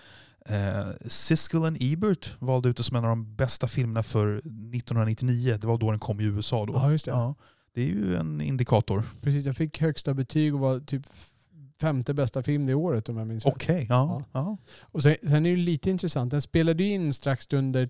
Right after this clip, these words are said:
Speaker 2: två miljoner dollar i U S A.
Speaker 1: Okej.
Speaker 2: Vilket är bara, vilket typ är nästan hälften så mycket s-, eller vilket s-, nästan är hälften av det som The Adventures of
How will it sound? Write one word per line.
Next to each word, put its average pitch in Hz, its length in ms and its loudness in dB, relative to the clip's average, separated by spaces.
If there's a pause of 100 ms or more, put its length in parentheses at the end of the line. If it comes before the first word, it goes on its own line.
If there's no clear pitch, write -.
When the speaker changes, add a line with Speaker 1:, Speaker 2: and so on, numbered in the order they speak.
(120)
Speaker 2:
två 151 360 0
miljoner 143 460 2
dollar 156 580 2
i 151 80 0
U 127 160 2
S 135 140 0
A. 170 220 0 (100)
Speaker 1:
Okej. 113 380 0 (560)
Speaker 2:
Vilket 143 560 4
är 135 500 0
bara, 151 500 4 (840)
vilket 165 240 -2
typ 147 160 2
är 147 40 -2
nästan 143 320 0
hälften 147 600 0
så 147 120 -2
mycket 139 380 0
s-, - 280 -6
eller 147 260 2
vilket 147 300 2
s-, - 120 -6
nästan 151 400 0
är 143 40 4
hälften 160 440 2
av 143 240 0
det 139 200 2
som 131 440 2 (840)
The 147 120 6
Adventures 147 680 2
of 135 120 2